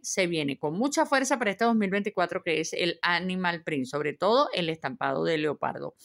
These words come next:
Vas a doblarlo a lo ancho y vas a hacerle en los bordes este piquete en punta, como estás viendo en pantalla. Luego vas a comenzar a costurar dejando un espacio para voltearlo en el centro.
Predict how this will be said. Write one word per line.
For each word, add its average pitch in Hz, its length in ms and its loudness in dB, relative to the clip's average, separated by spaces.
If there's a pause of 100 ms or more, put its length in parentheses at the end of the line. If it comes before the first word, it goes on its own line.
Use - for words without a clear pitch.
(360)
Vas 240 260 8
a - 20 8
doblarlo 247 640 6
a 226 100 4
lo 202 240 2
ancho 330 580 2 (120)
y 214 260 0
vas 196 380 0
a 190 60 0
hacerle 170 480 -2
en 233 160 2
los 247 140 2
bordes 202 520 0
este 175 340 -2
piquete 170 720 -4
en 180 260 -2
punta, 160 360 -6
como 160 180 -8
estás 135 260 -4
viendo 143 380 -2
en 143 180 -4
pantalla. 135 580 -6 (340)
Luego 247 240 6
vas 277 160 6
a 262 80 2
comenzar 254 380 2
a 247 60 2
costurar 254 540 2
dejando 220 320 2
un 214 60 2
espacio 214 360 0
para 247 200 4
voltearlo 247 580 4
en 190 240 2
el 190 160 0
centro. 139 560 -2